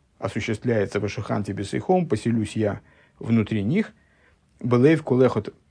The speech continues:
ми Исроэль», в сердце каждого из евреев, «Ваал едей недив либо найса кейн ахарках», а благодаря жертвующему сердцем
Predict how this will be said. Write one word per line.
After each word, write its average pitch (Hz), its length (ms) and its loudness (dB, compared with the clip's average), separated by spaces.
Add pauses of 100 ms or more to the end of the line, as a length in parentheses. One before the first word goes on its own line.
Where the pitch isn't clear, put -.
(100)
ми 113 520 2
Исроэль», 110 460 0 (180)
в - 80 -20
сердце 117 320 2
каждого 101 360 -2
из 95 160 -4
евреев, 101 420 -4 (840)
«Ваал 120 340 6
едей 123 440 4
недив 123 520 4
либо 117 320 2
найса 110 540 0
кейн 107 600 0
ахарках», 110 800 0 (160)
а 120 180 0
благодаря 107 840 0 (180)
жертвующему 110 760 0
сердцем 104 560 -2